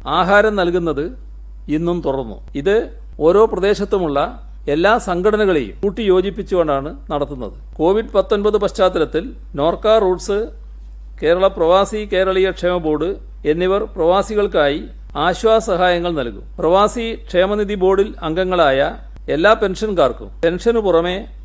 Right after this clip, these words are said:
ഒറ്റത്തവണ ധനസഹായമായി ആയിരം രൂപ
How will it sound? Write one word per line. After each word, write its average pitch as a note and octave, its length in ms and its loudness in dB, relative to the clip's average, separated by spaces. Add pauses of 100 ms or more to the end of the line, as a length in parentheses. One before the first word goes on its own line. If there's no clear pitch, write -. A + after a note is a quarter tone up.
(120)
ഒറ്റത്തവണ G3 840 2
ധനസഹായമായി E3+ 920 0 (340)
ആയിരം G3 420 4
രൂപ E3+ 180 2